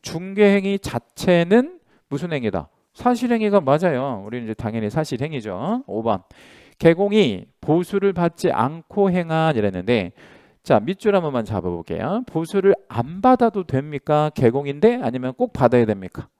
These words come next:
안 받아도 되죠. 왜냐면 이거는 스스로 권리를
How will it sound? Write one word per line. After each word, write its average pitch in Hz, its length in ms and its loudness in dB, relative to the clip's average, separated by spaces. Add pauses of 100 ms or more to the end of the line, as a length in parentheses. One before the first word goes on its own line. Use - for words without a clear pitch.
(340)
안 143 180 -4
받아도 240 340 0
되죠. 110 440 0
왜냐면 202 320 0
이거는 123 580 -2 (360)
스스로 214 640 0
권리를 160 960 4